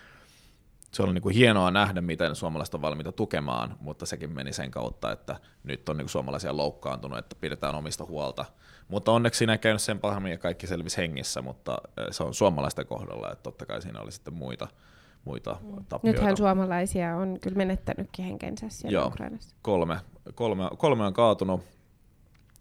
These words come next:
Speaker 1: Ja sehän on, sitä ei pysty ikinä ennustamaan, että milloin tulee just se tilanne, milloin nimenomaan joku suomalainen kaatuu. Ähm, me ollaan tehty semmoinen linjaus, että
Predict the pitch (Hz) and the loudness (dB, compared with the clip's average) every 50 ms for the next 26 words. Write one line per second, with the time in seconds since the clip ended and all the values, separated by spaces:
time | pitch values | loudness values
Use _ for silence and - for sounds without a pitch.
0 | - - - 107 98 90 - - - - - 92 95 95 87 87 - - - - | -18 -4 2 2 4 4 2 0 -4 -6 -4 -4 -2 -2 -2 -4 -6 -8 -12 -16
1 | _ - - - - 98 92 92 90 87 92 90 - 87 80 87 85 85 85 82 | _ -14 -12 -8 -6 -4 -2 -2 -2 -4 -6 -6 -6 -6 -4 -2 -4 -2 -4 -4
2 | 82 - - 82 80 71 76 - - - 76 76 - 73 65 - 87 87 69 58 | -6 -8 -8 -6 -4 -4 -4 -6 -6 -6 -4 -4 -4 -6 -6 -4 -4 -4 -2 -4
3 | 64 - - - 71 - 87 78 73 69 67 65 62 - - - - - - - | -4 -4 -6 -8 -6 -4 -6 -6 -4 -6 -8 -10 -12 -12 -14 -20 -20 -20 -20 -20
4 | - - _ - - 69 - 50 - - 57 - - - - - - - - 98 | -20 -20 _ -14 -10 -8 -6 -6 -6 -6 -8 -12 -14 -18 -20 -20 -18 -8 -6 -4
5 | 92 87 85 82 80 78 85 - - - 95 76 71 71 65 65 67 64 - - | -4 -2 -2 -2 -2 -2 -4 -4 -2 -2 -2 -2 -2 -4 -6 -6 -6 -8 -6 -4
6 | 67 64 65 - - 62 57 - - - - - - - - - 67 76 78 80 | -2 -2 -2 -4 -4 -6 -8 -8 -10 -16 -20 -20 -20 -20 -8 -4 -2 0 0 -2
7 | 76 73 - - - _ _ - 90 101 101 98 92 92 90 87 80 - 98 92 | -2 -6 -8 -12 -16 _ _ -4 2 4 4 4 6 4 2 2 2 0 -2 0
8 | 104 90 110 98 92 90 87 90 92 87 85 82 80 87 90 73 - - 82 | -2 -2 0 0 2 0 0 0 0 0 -2 -2 -2 -4 -4 -6 -2 -4 -4